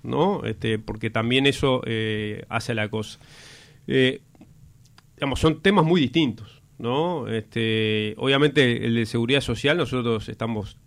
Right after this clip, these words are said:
este, claramente, eh, alineados, pero alineados no porque haya,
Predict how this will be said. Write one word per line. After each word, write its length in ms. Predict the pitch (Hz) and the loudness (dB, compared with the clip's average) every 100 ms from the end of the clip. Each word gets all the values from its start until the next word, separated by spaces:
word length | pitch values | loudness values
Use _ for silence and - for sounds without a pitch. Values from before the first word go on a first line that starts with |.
| - | -14
este, 240 | 120 - | -14 -16
claramente, 760 | - 135 139 120 127 135 113 120 | -4 2 4 4 2 0 0 -2
eh, 800 | 110 104 110 107 107 107 107 - - _ - - | -2 -2 -6 -6 -6 -6 -10 -14 -20 _ -20 -8
alineados, 840 | 120 117 117 135 143 147 151 131 - | -2 2 4 6 6 8 6 4 -4
pero 200 | 113 113 | -4 -2
alineados 420 | 113 127 147 123 | 0 2 2 2
no 140 | 131 | 0
porque 560 | 127 110 110 107 107 104 | -2 -4 -4 -4 -4 -4
haya, 520 | 117 113 113 107 107 | -4 -2 -2 -2 -6